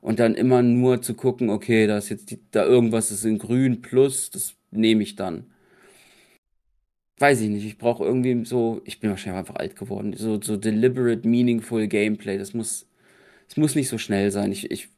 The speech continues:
für mich fühlt sich das mittlerweile so an, als wäre Diablo vier, auch dadurch, dass du immer in so kleinen Instanzen so, so, so bite-sized Content machst, ne?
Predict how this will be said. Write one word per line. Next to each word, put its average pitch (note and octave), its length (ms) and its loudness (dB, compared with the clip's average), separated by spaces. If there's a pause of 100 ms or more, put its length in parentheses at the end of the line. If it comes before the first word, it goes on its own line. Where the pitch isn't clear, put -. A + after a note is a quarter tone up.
(140)
für - 120 -8
mich D3 200 0
fühlt E3 160 -2
sich C3+ 120 -10
das B2+ 200 -8
mittlerweile B2+ 440 -2
so G#2+ 120 -4
an, A#2+ 140 0
als C3 140 -6
wäre A#2 120 -2
Diablo G#2 420 -2
vier, C#3+ 340 -4
auch - 100 -12
dadurch, A2 280 -4
dass - 160 -8
du G#2+ 100 -4
immer G#2+ 240 -2
in A2 140 0
so G#2+ 260 -4 (500)
kleinen B2+ 420 2
Instanzen D#3 1080 -4 (460)
so, G#2 180 -6
so, A2 220 -4
so G2+ 160 -4
bite-sized B2 720 2
Content D#3+ 520 -2
machst, D3 260 -8
ne? A#2 140 -4